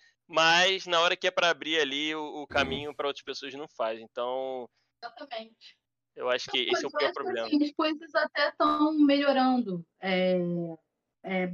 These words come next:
Speaker 3: assim, bem, bem devagar. Tem uma porção de séries aí na Netflix que são, que são séries bacanas, que trazem, é, esse universo ou um personagem ali do, daquele universo que é L G B T.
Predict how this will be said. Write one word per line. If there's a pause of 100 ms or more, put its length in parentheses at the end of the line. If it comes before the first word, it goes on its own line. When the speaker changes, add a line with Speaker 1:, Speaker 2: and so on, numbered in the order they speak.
Speaker 3:
assim,
bem,
bem
devagar.
Tem
uma
porção
de
séries
aí
na
Netflix
que
são, (520)
que
são
séries
bacanas,
que
trazem, (300)
é, (120)
esse
universo
ou (280)
um
personagem
ali
do,
daquele
universo
que
é
L
G
B
T.